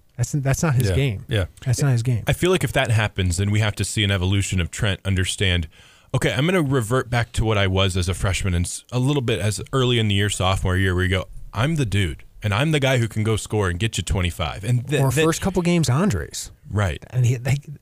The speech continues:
Speaker 1: remember those first couple games? He was the dude
Speaker 2: He was.
Speaker 1: on that team, and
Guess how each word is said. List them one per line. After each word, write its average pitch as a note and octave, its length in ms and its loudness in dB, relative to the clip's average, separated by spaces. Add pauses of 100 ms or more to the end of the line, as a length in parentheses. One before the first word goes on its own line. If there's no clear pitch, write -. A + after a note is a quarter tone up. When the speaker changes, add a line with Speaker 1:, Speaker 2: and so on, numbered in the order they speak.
(220)
Speaker 1:
remember F3 260 0
those E4+ 160 2
first G#3 220 0
couple F3 140 2
games? G3+ 280 0
He B3 60 2
was D4 100 4
the D3+ 120 0
dude A#2+ 420 0 (340)
Speaker 2:
He B2+ 60 -2
was. B2+ 240 2
Speaker 1:
on C#3 160 4
that B2 180 2
team, B2+ 280 2
and A2 240 0